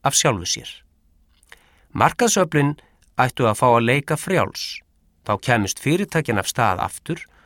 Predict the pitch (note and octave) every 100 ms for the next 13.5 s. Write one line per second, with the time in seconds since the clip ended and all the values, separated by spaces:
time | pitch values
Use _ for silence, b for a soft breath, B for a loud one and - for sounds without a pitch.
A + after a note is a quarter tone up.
0 | b - G#2 D#3+ F3 G3 E3+ - D3 C3
1 | B2 - C#3+ C#3+ - - C3+ F2 F#2+ _
2 | _ _ _ _ _ _ _ _ - G#2
3 | F2+ A2+ F#3+ F3+ C#3+ C#3+ A2+ G2+ G#2 _
4 | _ _ _ B2 - C#3 D3 - D3+ A2
5 | - - - - _ _ _ _ _ _
6 | _ _ b b b b b b b b
7 | - B2 C#3+ A3+ - G3+ - A#2 - G#2+
8 | D3 A#2+ A2 F2+ - A2 A2+ - A#2 -
9 | D#3+ D#3+ _ _ - A#2 B2+ B2 - E3
10 | G#3+ G3+ - F#3+ F3+ B2 - E3+ - G2+
11 | D#2+ - - _ _ _ _ _ _ _
12 | - D3 - D#3 - F3+ D3 F3 F#3 B2
13 | G2 F2+ F2+ A2+